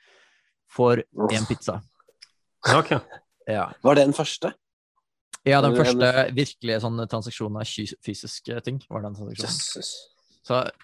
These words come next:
Speaker 1: ti tusen Bitcoin, eh,
Speaker 2: Åh.
Speaker 1: skal vi se, kjapt for det. Det er cirka fem hundre og syttito millioner amerikanske dollar i dag. Dagens
Speaker 2: Åh,
Speaker 1: rate.
Speaker 2: fytter. Ja.
Speaker 1: Ja.
Speaker 3: Ja, litt
Speaker 1: Det er
Speaker 3: under fem milliarder norske kroner.
Speaker 1: Ja,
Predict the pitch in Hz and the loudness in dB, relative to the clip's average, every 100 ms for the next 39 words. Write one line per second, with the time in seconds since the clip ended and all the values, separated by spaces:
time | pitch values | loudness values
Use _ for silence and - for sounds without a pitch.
0 | - - 127 120 107 117 120 - 110 107 | -14 -10 -8 -8 -6 -8 -10 -12 -12 -12
1 | - 117 123 131 - _ _ - - 110 | -8 -4 -4 -6 -14 _ _ -4 -2 -2
2 | 90 - - - 107 - 110 104 110 - | -4 -8 -12 -14 -12 -4 -2 -2 -4 -6
3 | 117 - 90 113 117 117 113 - 117 117 | -8 -8 -4 0 0 0 -4 0 2 4
4 | 117 117 113 - _ _ _ - - - | 6 4 0 -8 _ _ _ -20 -20 -20
5 | - - 127 120 120 110 107 104 104 107 | -20 -4 -2 0 0 0 0 0 0 -2
6 | 101 98 107 - - 101 90 107 123 - | -2 -4 -6 -12 -8 -4 -4 -4 -6 -6
7 | - 117 123 120 117 117 110 113 - - | -4 -4 -4 -2 -2 -2 -2 -2 -6 -8
8 | - - - - - - - - - _ | -12 -8 -6 -6 -4 -4 -6 -14 -20 _
9 | - - - 117 117 - 110 107 - 92 | -6 -6 -2 -2 2 2 0 -4 -8 -8
10 | - - - - - - _ 113 - - | -10 -16 -12 -10 -10 -16 _ -4 -4 -8
11 | - - - 135 - - 139 113 110 127 | -10 -10 -4 -4 -4 2 4 6 4 2
12 | 123 123 110 113 101 101 107 - 107 101 | 2 2 4 6 4 4 0 0 0 0
13 | 92 - _ _ _ _ _ 120 | -2 -6 _ _ _ _ _ -4